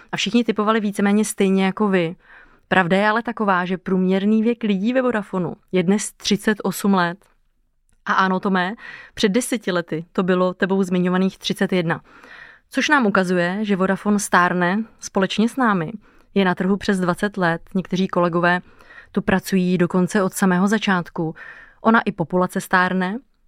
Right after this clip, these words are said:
ale protože Vodafone dlouhodobě podporuje diverzitu, tak stále usiluje o to, aby do firmy přicházeli mladí lidé s novými nápady, svěží energií, anebo třeba i jiným pohledem na věc. Mladí lidé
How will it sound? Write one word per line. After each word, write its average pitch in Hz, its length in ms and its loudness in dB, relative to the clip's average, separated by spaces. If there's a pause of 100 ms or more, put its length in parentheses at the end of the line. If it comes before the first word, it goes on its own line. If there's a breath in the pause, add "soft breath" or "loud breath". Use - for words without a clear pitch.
ale 190 160 0
protože 196 580 0
Vodafone 180 600 -2 (120)
dlouhodobě 180 720 0
podporuje 190 480 0
diverzitu, 185 640 -2 (340 loud breath)
tak - 160 -6
stále 185 360 2
usiluje 214 460 0
o 190 80 -2
to, - 300 -2
aby 185 120 0
do 190 100 -2
firmy 196 280 0
přicházeli 190 560 -2
mladí 185 420 2
lidé 175 340 0 (360)
s - 140 -8
novými 196 280 4
nápady, 190 520 0 (460)
svěží 180 380 0
energií, 185 580 0 (560)
anebo 202 220 2
třeba 185 220 2
i 185 100 0
jiným 185 300 4
pohledem 180 460 0
na 180 100 4
věc. 165 400 -6 (800 loud breath)
Mladí 190 280 2
lidé 214 400 0